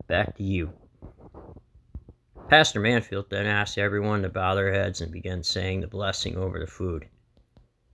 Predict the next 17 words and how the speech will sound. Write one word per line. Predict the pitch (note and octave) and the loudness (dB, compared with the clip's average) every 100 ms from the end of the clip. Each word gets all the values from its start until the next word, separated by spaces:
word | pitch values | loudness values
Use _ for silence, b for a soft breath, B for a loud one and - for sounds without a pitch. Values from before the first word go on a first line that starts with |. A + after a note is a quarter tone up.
| _ - - | _ -20 -14
The | - | -6
door | G2+ A#2+ A#2+ | 4 8 8
to | A#2 | 6
the | G#2 | 2
Right | G2+ G#2+ - | 2 2 0
Choice | - F#2+ F#2 F2 | -4 -4 -4 -6
slowly | - G2 G2 G2 | -8 -4 -2 0
opened, | F#2 F#2 - G2+ - _ - - | -2 -4 -6 -16 -16 _ -20 -20
and | F#2+ | -8
Hobo | F#2+ G2 G2 | -2 0 0
Smoky | F#2 G2 F#2+ F#2 - | -2 -2 -2 -2 -6
slid | - - G2+ F#2+ | -8 -2 0 2
in | F#2+ E2 | 0 0
like | F2+ E2 | -4 -6
a | - | -8
wet | F2+ F#2 - - | -4 -2 -4 -2
cat, | F#2 F#2 F2 | 0 0 0